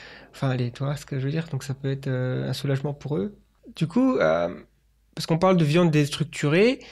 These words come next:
est-ce que c'est envisageable, techniquement, de répliquer n'importe qui, n'importe quel type de viande, que ça soit, euh, des cuisses de poulet ou des côtes de bœuf, ou est-ce que là, on est vraiment sur, euh, sur une complexité qui,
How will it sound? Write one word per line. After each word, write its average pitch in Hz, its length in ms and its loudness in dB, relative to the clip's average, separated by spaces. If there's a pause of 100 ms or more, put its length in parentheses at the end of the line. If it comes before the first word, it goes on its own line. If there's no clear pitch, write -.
(200)
est-ce 151 200 -2
que - 260 2
c'est 208 160 2
envisageable, 165 960 4
techniquement, 156 760 0
de 139 400 2
répliquer 151 460 2
n'importe 160 360 0
qui, 160 240 -4 (100)
n'importe 160 560 0
quel 151 220 -2
type 160 280 -2
de 147 100 2
viande, 139 340 2
que - 80 -10
ça 131 160 -4
soit, 135 300 -2
euh, 123 240 0
des 123 80 -4
cuisses - 180 -6
de 139 80 4
poulet 139 460 4
ou 135 100 2
des 123 140 0
côtes 127 180 -2
de 131 80 2
bœuf, 139 340 0 (300)
ou 135 80 4
est-ce 131 140 0
que 143 60 2
là, 151 120 4
on 151 160 4
est 135 160 2
vraiment 135 300 0
sur, 131 280 -4
euh, 117 300 -2 (100)
sur 123 480 -2
une 123 160 0
complexité - 640 -2
qui, 120 760 -6